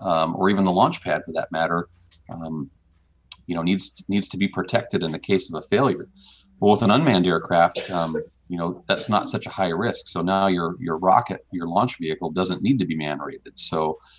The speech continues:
again, there's a cost savings there. Um, and we haven't even gone to the part where you save thirty percent or so roughly of your fuel, um, because you're air launching in the first place.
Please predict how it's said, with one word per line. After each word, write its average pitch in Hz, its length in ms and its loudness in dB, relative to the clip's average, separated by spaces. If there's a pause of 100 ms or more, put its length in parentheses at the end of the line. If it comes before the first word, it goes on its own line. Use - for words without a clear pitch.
(160)
again, 101 280 6
there's 92 200 6
a - 40 -6
cost - 320 4
savings 78 380 -2
there. 73 300 -6 (580)
Um, 76 400 -2 (420)
and 90 80 0
we 92 80 8
haven't 123 120 8
even 110 120 8
gone 113 200 6
to 127 40 2
the 95 60 0
part 90 300 4
where 87 100 0
you 87 140 4
save 87 500 0 (400)
thirty 98 240 6
percent 95 400 0
or 95 160 4
so 85 400 0
roughly 90 460 0
of 85 160 -2
your 87 200 0
fuel, 92 600 0 (720)
um, 78 240 -8
because 90 320 0
you're 90 120 4
air 95 140 4
launching 95 320 4
in 87 80 2
the 82 60 -4
first - 320 -2
place. - 340 -10